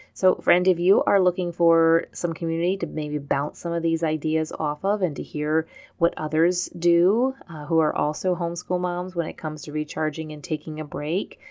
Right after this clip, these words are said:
we'd love to have you over in the Facebook group. The link is in the show notes, so you can go ahead and join today. That would be a great way to be able to connect with others. So, friend, this has been good. I hope that it has given you some ideas,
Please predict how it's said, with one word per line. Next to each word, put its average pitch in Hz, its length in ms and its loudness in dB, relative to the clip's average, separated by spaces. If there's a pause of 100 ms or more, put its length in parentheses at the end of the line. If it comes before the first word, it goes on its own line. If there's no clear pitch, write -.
(140)
we'd 180 220 2
love 160 360 2
to 202 100 -4
have 170 260 -6
you 170 220 2
over 156 180 -2
in 160 80 0
the 156 80 -4
Facebook 160 380 -2
group. 294 300 0
The 156 100 -4
link 160 240 -2
is 156 100 -2
in 160 60 -10
the 156 100 -6
show 156 260 -4
notes, 202 360 0
so 160 100 -6
you 156 120 -4
can 151 160 -16
go 156 160 -2
ahead 160 420 -6
and 151 320 -8 (360)
join 175 320 4
today. 202 480 4
That 160 300 -2
would 170 80 -4
be 170 420 0
a 175 80 -2
great 156 380 0
way 170 220 2
to 165 100 -8
be 160 140 -4
able 160 140 0
to - 80 -18
connect 151 360 -10
with 165 160 -2
others. 147 420 -6 (300)
So, - 160 -4
friend, 226 380 0
this 208 240 2
has 226 120 -2
been 208 240 -2
good. 202 360 8 (100)
I 170 280 2
hope 180 200 2
that 185 140 2
it 175 100 2
has 170 140 -4
given 175 260 -2
you 170 100 -4
some 165 200 -6
ideas, 165 640 -6